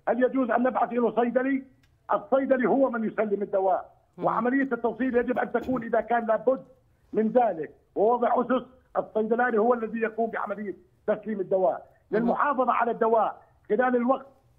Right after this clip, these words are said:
Speaker 1: من الصيدلية لغ-، لغاية المريض، وشرح آلية عمل الدواء للمريض والعودة. أما ما بيجوز ناقل،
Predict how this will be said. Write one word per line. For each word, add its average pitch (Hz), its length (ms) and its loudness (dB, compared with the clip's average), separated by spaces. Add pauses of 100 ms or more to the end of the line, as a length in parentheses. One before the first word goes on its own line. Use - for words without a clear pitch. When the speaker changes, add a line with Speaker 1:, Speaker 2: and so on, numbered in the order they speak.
(180)
Speaker 1:
من 214 120 0
الصيدلية 240 680 -2 (440)
لغ-، - 420 -12
لغاية 233 420 0
المريض، 240 420 0 (420)
وشرح 254 600 -2 (320)
آلية 226 440 2
عمل 240 260 0
الدواء 240 480 0
للمريض 240 460 0 (340)
والعودة. 214 520 -2 (460)
أما 214 140 0
ما 294 160 2
بيجوز 269 380 -4
ناقل، 202 360 -2